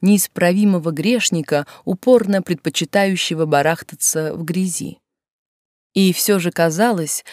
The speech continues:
что черты его лица уступают насилию, принимая вместо предназначенных им природой выражений те, для которых они не были созданы. Как ни странно,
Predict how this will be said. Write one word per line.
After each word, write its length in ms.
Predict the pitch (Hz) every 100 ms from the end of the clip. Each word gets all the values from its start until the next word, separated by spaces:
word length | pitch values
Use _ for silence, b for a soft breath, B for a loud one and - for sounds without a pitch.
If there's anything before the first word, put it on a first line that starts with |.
| B
что 280 | - - 247
черты 500 | - 220 - 254 247
его 340 | 185 190 202
лица 580 | 185 160 - 240 220 170 B B
уступают 760 | - - 208 - 226 214 208 -
насилию, 800 | 202 214 - - 165 147 139 139 - B B
принимая 560 | 196 196 180 170 165
вместо 600 | 151 175 175 - - 160 - B
предназначенных 960 | - 165 180 170 175 160 - 156 151 -
им 240 | 185 165
природой 560 | - 180 175 165 156 151
выражений 880 | 156 160 156 202 269 208 156 139 - B B
те, 380 | - 262 185 123 b b
для 180 | 165 190
которых 460 | 202 208 254 233 -
они 380 | 190 202 220 220
не 300 | 220 233 202
были 240 | 147 147
созданы. 720 | 143 - 190 147 147 - 160 _ _ _ _ _ _
Как 240 | 196 -
ни 100 | 185
странно, 720 | 165 - 202 233 220 214 208